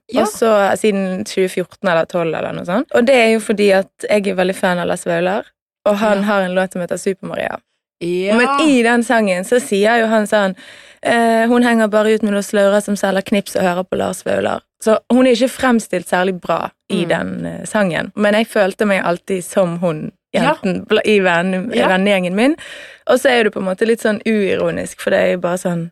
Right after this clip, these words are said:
Speaker 2: jeg er jo ikke så veldig super, på en måte. Så det var bare sånn, «Ok, jeg vil ha et artistnavn som er litt ironisk, men
Speaker 1: Mm.
Speaker 2: også på en måte som klinger bra.» Så ble
Speaker 1: Altså,
Speaker 2: det på en måte
Speaker 1: I
Speaker 2: bare det.
Speaker 1: love it.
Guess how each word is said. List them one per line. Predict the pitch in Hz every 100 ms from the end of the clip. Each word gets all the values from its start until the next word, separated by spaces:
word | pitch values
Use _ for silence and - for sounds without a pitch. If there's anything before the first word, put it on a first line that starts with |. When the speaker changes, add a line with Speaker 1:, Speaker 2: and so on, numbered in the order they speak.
| -
Speaker 2:
jeg | 226 226
er | 226 202
jo | 180
ikke | 185
så | 202 208
veldig | 202 196 190 180 175 175 175 - _ _ _
super, | - 208 190 - 135 -
på | 170
en | 156 156
måte. | 180 175
Så | 202 196
det | 190
var | 196 185
bare | 170 180
sånn, | 175 165 185
«Ok, | -
jeg | 185 165 - 208
vil |
ha | 214
et | 214
artistnavn | 190 - 220 - 185 185 208
som | 196 190
er | 175 170 254 _ -
litt | 202
ironisk, | 196 180 190 175 165 - 180
men | 175
Speaker 1:
Mm. | 185
Speaker 2:
også | 170 170
på |
en | 175 160
måte | - 175 175 170
som | - 165 - - -
klinger | 208 175 156 175
bra.» | 196
Så | - - 180
ble |
Speaker 1:
Altså, | 170 160
Speaker 2:
det |
på | 175
en | -
måte | 220
Speaker 1:
I |
Speaker 2:
bare | 214
det. | -
Speaker 1:
love | 175 143 147
it. | 294 -